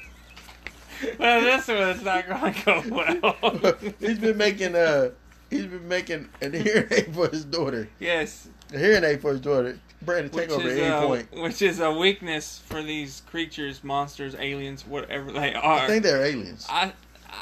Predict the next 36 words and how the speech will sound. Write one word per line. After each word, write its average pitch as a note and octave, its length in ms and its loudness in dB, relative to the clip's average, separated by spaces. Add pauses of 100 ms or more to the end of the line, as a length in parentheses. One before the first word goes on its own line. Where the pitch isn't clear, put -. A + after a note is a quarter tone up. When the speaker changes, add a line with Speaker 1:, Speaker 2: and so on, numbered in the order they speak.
(200)
Speaker 1:
I F#3 40 -2
don't G#3 140 0
know D#3 120 0
what D#3 180 0
they C3+ 140 -2
are, - 220 -8 (100)
but C#3+ 140 0
I F3 60 6
love D3+ 340 2
'em C3+ 260 -8
to C3+ 60 -16
death. B2+ 480 -6
<laughs> - 40 -2
I B2+ 300 -2 (220)
Speaker 2:
Yeah. G3+ 60 -10 (360)
Uh, D3 180 4
Speaker 1:
not F#3+ 260 6 (200)
in D3+ 160 -6
a C#3+ 60 -6
Speaker 2:
the D3 80 -6
Speaker 1:
good D#3+ 140 4
Speaker 2:
way F#3 120 4
they D#3 220 2
Speaker 1:
way. C3+ 80 -4
Speaker 2:
look C#3 320 -2
and A#2+ 80 -8
Speaker 1:
Yeah, C3+ 340 0
I C3+ 80 -2
Speaker 2:
everything. E3 200 -4
Speaker 1:
just, - 120 -16 (140)
I, D#3 140 -2 (180)
I F3+ 40 -4
dig E3 300 -4
that. C#3+ 240 -2 (380)
But D3 180 -4
yeah, E3+ 280 2